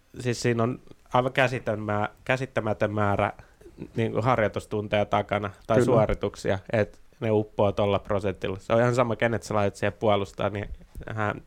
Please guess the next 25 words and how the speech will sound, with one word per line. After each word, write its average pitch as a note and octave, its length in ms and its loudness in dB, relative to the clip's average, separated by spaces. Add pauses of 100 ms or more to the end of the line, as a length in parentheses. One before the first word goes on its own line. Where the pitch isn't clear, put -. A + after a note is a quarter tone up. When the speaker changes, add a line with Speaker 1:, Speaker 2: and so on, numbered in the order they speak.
Speaker 1:
upottaa G2+ 500 -2
se G2+ 100 -2
heito. G2+ 300 -2 (280)
Speaker 2:
Kyllä. B2 280 6 (1400)
Mulle C3+ 300 6
henkko C3 380 4
Kobe C3 240 8
Bryant B2+ 360 8
oli A#2 160 8
kyllä A#2+ 280 6 (800)
oikeasti B2+ 540 6
ensimmäisiä B2+ 500 4
pelaajia, A#2+ 440 6
ketä A2+ 200 0
mä A#2+ 160 4
edes A#2 220 -2 (120)
aloin A2 360 2 (320)
seuraamaan. B1+ 840 6
En B2 160 2
edes C3 120 2
välttämättä B2 560 4
alkanut B2 340 4
silloin B2 280 4
ihan C3 280 2 (420)
nuorena B2+ 520 6